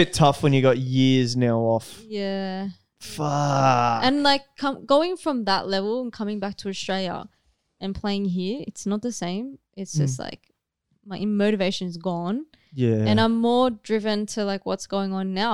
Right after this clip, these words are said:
Speaker 2: I mean, we're having our rights taken from us.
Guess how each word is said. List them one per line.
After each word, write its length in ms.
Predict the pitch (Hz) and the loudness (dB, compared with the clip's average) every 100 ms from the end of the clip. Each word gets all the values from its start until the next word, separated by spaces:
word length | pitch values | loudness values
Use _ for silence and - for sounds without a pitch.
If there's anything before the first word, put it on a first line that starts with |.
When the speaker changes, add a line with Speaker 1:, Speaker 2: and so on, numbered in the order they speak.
| 190 | 0
Speaker 2:
I 20 | |
mean, 480 | 185 180 180 180 - _ _ _ _ _ _ _ | -2 -6 -8 -10 -14 _ _ _ _ _ _ _
we're 100 | 196 | -10
having 300 | 190 190 196 | -8 -6 -6
our 80 | 180 | -6
rights 340 | 170 170 202 - | -4 -4 -6 -6
taken 420 | 196 185 196 180 | -6 -6 -6 -8
from 180 | - 175 | -6 -8
us. 380 | 165 196 - | -8 -10 -14